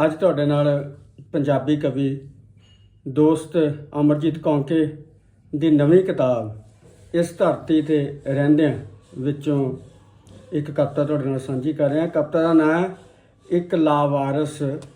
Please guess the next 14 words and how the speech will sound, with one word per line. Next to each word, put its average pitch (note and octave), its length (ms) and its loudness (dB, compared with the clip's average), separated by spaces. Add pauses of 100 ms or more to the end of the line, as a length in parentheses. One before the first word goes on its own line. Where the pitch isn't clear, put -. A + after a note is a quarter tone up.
(160)
ਸਾਈਕਲ। C#3+ 380 0 (3750)
ਸਾਈਕਲ F#3+ 420 4
ਸਟੈਂਡ F3+ 400 4
ਦੇ D#3+ 400 4 (1300)
ਇੱਕ F#3+ 200 4
ਨੁੱਕਰ G#3 400 4
ਵਿੱਚ C#3+ 560 0 (760)
ਮਹੀਨਿਆਂ F#3 600 6
ਤੋਂ A3 140 -4
ਤੱਕ G3 300 0
ਰਿਹਾ D3+ 380 0 (500)
ਇੱਕ F3 200 2
ਲਾਵਾਰਸ D3+ 720 0
ਸਾਈਕਲ, B2 500 -2